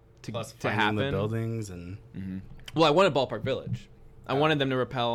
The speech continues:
Speaker 1: off those buildings.
Speaker 3: Yeah, good
Speaker 2: But
Speaker 3: luck.
Speaker 1: No.
Speaker 3: <laughs>
Speaker 2: Isn't that
Speaker 1: No.
Speaker 2: Busch Stadium? Like, isn't
Speaker 3: I mean,
Speaker 1: It's,
Speaker 3: right next
Speaker 2: it's
Speaker 3: to it.
Speaker 1: I don't know if they
Speaker 2: Oh, I thought it was,
Speaker 1: own
Speaker 2: like, a
Speaker 1: it,
Speaker 2: part of
Speaker 1: but
Speaker 2: it.
Speaker 3: Technically.
Speaker 1: they're affiliated with,
Speaker 2: I've
Speaker 1: for
Speaker 2: been to
Speaker 1: sure.
Speaker 2: Busch Stadium once, so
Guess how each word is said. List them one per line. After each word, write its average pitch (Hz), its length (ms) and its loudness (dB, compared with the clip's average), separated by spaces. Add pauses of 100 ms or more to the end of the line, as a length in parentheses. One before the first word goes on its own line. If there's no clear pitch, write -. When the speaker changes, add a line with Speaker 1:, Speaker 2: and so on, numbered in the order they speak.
(100)
Speaker 1:
off 110 220 -10
those 120 200 -4
buildings. 120 580 -8 (320)
Speaker 3:
Yeah, 85 100 -6
good 87 180 -8
Speaker 2:
But 98 60 -4
Speaker 3:
luck. 90 180 -2 (360)
Speaker 1:
No. - 100 -12
Speaker 3:
<laughs> - 40 -6
Speaker 2:
Isn't 190 680 2
that 143 120 2
Speaker 1:
No. - 20 -
Speaker 2:
Busch 127 180 -4
Stadium? 131 480 -6 (240)
Like, 98 140 -8
isn't 107 280 -4 (220)
Speaker 3:
I 127 80 -2
mean, 131 180 -2
Speaker 1:
It's, - 340 4
Speaker 3:
right 107 160 2
next 92 160 -2
Speaker 2:
it's - 100 -6
Speaker 3:
to - 60 -4
it. - 60 -2
Speaker 1:
I 156 40 2
don't 156 120 2
know 143 120 2
if 123 100 -8
they 123 300 0 (340)
Speaker 2:
Oh, 107 80 2
I 104 100 4
thought 110 140 0
it 107 80 0
was, 117 100 0
Speaker 1:
own 127 240 -2
Speaker 2:
like, - 160 -2
a - 120 -6
Speaker 1:
it, 117 100 -4
Speaker 2:
part 95 160 0
of 95 80 -4
Speaker 1:
but 113 140 -4
Speaker 2:
it. - 60 -14 (500)
Speaker 3:
Technically. 143 340 0
Speaker 1:
they're 156 100 6
affiliated 139 580 2
with, 113 80 2
Speaker 2:
I've 123 120 2
Speaker 1:
for 117 60 -10
Speaker 2:
been 117 120 4
to 113 60 4
Speaker 1:
sure. 107 100 2
Speaker 2:
Busch 107 140 4
Stadium 95 380 2
once, 82 400 -2
so 82 320 -2